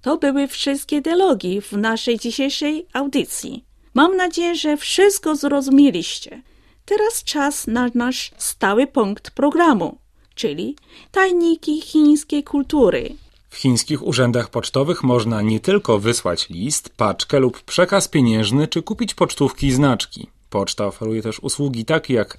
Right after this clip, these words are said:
Speaker 2: regulowanie opłat, zakładanie rachunków oszczędnościowych, a także inne usługi finansowe dla ludności.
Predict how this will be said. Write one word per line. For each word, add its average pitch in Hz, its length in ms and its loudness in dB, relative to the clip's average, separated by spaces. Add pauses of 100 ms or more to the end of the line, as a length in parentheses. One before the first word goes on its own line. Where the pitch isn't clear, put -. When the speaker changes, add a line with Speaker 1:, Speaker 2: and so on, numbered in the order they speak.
Speaker 2:
regulowanie 135 760 2
opłat, 190 580 2 (120)
zakładanie 101 600 -4
rachunków 110 520 -2
oszczędnościowych, 127 920 0 (340)
a 104 80 -8
także 120 320 -2
inne 135 520 2
usługi 123 480 -4
finansowe 110 600 -2
dla 101 220 -2
ludności. 101 680 -4